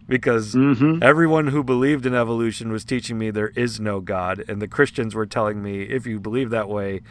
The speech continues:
Speaker 1: then you believe there is no God." And so
Speaker 2: Mm-hmm.
Speaker 1: here I am trying to deal with this as an adult, like, "I believe in you, God, but I'm also told that I can't." And so, like, the
Speaker 2: Right.
Speaker 1: words just start coming out like,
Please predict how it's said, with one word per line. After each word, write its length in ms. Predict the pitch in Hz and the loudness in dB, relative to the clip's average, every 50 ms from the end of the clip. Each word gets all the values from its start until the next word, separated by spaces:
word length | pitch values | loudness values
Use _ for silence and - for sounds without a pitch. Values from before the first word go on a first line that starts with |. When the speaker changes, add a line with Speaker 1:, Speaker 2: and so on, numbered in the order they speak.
| - - - - - | -20 -20 -20 -18 -4
Speaker 1:
then 160 | - 113 113 | -2 -2 0
you 100 | 110 113 | 0 -2
believe 360 | 101 107 104 104 104 104 98 92 | 0 0 0 0 0 -2 -2 -4
there 160 | 98 95 95 | -4 -4 -4
is 140 | 95 87 95 | -6 -6 -6
no 160 | 95 90 87 | -6 -6 -6
God." 380 | 85 87 82 85 85 87 82 - - - - - - - - - - | -6 -8 -8 -8 -10 -12 -12 -16 -18 -20 -20 -20 -20 -20 -14 -10 -8
And 80 | 104 | -2
so 160 | - 135 131 135 | 2 6 6 6
Speaker 2:
Mm-hmm. 80 | 117 127 | 8 8
Speaker 1:
here 200 | 147 - 156 143 | 6 8 8 8
I 120 | 131 127 | 6 6
am 260 | 127 127 127 120 117 | 4 2 0 0 -2
trying 220 | 113 - 127 120 113 | -2 0 0 2 2
to 60 | 107 | 0
deal 280 | 104 101 117 120 120 117 | -2 -2 -2 0 2 2
with 160 | 110 107 107 110 | 2 0 0 0
this 220 | 107 107 104 - | -2 -2 -2 -2
as 140 | 107 104 101 | -4 -4 -4
an 100 | 104 107 | -6 -6
adult, 600 | 107 95 87 113 117 117 117 113 110 - - - - | -6 -6 -4 -2 0 2 2 0 -2 -6 -10 -16 -10
like, 380 | - 110 104 101 87 - - - - - - - - - - - - - - - - - - - - - - - | -10 -8 -8 -8 -10 -14 -16 -18 -20 -20 -20 -20 -20 -20 -20 -20 -20 -20 -20 -20 -20 -20 -20 -20 -20 -20 -12 -10
"I 120 | - 110 | -8 -8
believe 460 | 120 117 120 110 107 127 156 190 202 269 | -8 -6 -6 -4 -4 -2 -4 -2 -2 -2
in 120 | 262 170 | -4 -2
you, 120 | 160 156 147 | -4 -6 -4
God, 480 | 135 147 139 139 151 160 156 143 127 | -2 0 0 0 0 -2 -4 -4 -4
but 280 | 123 127 123 120 120 120 | -2 0 0 0 0 -2
I'm 100 | 120 120 | -4 -2
also 280 | 135 143 143 - - 135 | 0 -2 -2 -2 -4 -6
told 280 | - - 147 147 143 127 | -2 -2 -2 -2 0 -2
that 120 | 123 117 | -2 -2
I 80 | 110 110 | -2 -4
can't." 460 | - - - 170 165 156 147 139 - - - - - - - - - - - - | -6 -6 -6 -6 -4 -2 -4 -4 -6 -10 -18 -20 -20 -20 -20 -20 -20 -20 -14 -12
And 100 | 123 117 | -12 -8
so, 160 | - 156 143 135 | -2 0 2 2
like, 160 | 135 127 113 | 2 2 2
the 80 | 139 | 0
Speaker 2:
Right. 100 | 127 127 | 2 2
Speaker 1:
words 320 | 135 139 143 143 131 117 - | 4 6 4 4 2 -2 -6
just 220 | 113 131 123 117 | -6 -6 -6 -4
start 280 | 117 - 131 123 117 - | 0 2 2 2 2 0
coming 260 | - 135 123 120 120 | -2 -2 -2 0 2
out 200 | 117 117 117 110 | 2 2 2 2
like, 280 | 113 110 107 101 - | -2 -4 -4 -6 -10